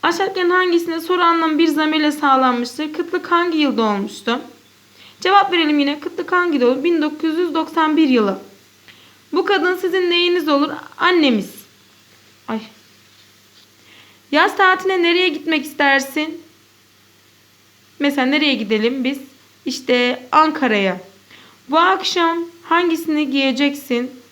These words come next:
Kırmızıyı. Mesela giyeceğim dedim. Bakalım kıtlıkla hangi yılda? Bu yıl bak mesela ne yaptım ben cevap verdim. Bin dokuz yüz doksan dokuz yılı dedim. O yüzden ben bunu cevap veremem.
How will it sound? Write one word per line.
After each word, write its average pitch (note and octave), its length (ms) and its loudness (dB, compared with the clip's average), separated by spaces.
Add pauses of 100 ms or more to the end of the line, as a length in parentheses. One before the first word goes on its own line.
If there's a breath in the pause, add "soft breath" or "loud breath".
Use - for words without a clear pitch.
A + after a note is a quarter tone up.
(160)
Kırmızıyı. C#4+ 1300 0 (420)
Mesela A3+ 360 -2
giyeceğim A#3+ 580 2
dedim. F#3 240 -4 (480 loud breath)
Bakalım D#4+ 360 0
kıtlıkla E4+ 340 -4
hangi D#4+ 220 2
yılda? C4 260 0
Bu E4 60 4
yıl D#4 260 6
bak C4 160 2
mesela D#4 220 0
ne E4+ 60 4
yaptım E4+ 320 2
ben D#4+ 160 2
cevap D#4+ 240 0
verdim. A#3+ 180 2
Bin D4 100 2
dokuz D#4+ 120 -2
yüz - 60 -8
doksan D#4+ 440 -2
dokuz D4 300 0
yılı A#3 200 2
dedim. A3 280 0
O E4 80 2
yüzden C4 260 2
ben C#4+ 200 2
bunu D4+ 140 -2
cevap C#4+ 300 0
veremem. A3 300 0